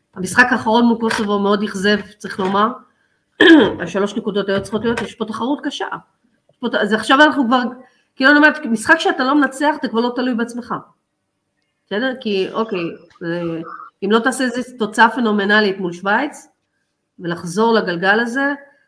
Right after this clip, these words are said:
אז אתה תלוי עוד פעם ברומניה, אם תנצח את קוסובו, וכל מיני דברים שהם כבר לא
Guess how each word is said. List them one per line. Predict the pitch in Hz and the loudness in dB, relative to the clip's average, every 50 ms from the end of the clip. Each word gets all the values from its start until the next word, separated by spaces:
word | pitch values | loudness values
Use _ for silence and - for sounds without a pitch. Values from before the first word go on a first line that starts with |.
| _ _ | _ _
אז | 180 170 | -8 -8
אתה | 185 180 208 202 | -6 -6 -6 -6
תלוי | 202 220 208 240 254 240 | -2 -2 0 0 0 0
עוד | 226 233 226 226 | 0 0 -2 -2
פעם | 190 175 175 | -4 -4 -2
ברומניה, | 175 175 185 190 196 196 202 202 202 190 185 | -4 -4 -4 -2 -2 0 0 0 0 -2 -2
אם | 185 180 180 | -4 -4 -6
תנצח | 175 196 175 180 - - 202 190 196 | -8 -8 -10 -8 -6 -4 -4 -4 -4
את | 202 - | -6 -10
קוסובו, | - 202 190 196 - 190 190 160 | -10 -10 -10 -8 -8 -8 -8 -8
וכל | 175 - 277 294 | -8 -6 -4 -4
מיני | 311 320 311 294 254 | -2 -2 -2 -4 -4
דברים | 247 262 277 285 277 | -4 -4 -4 -4 -4
שהם | - 269 247 233 | -4 -6 -6 -4
כבר | 220 220 226 | -2 -2 -2
לא | 240 | -4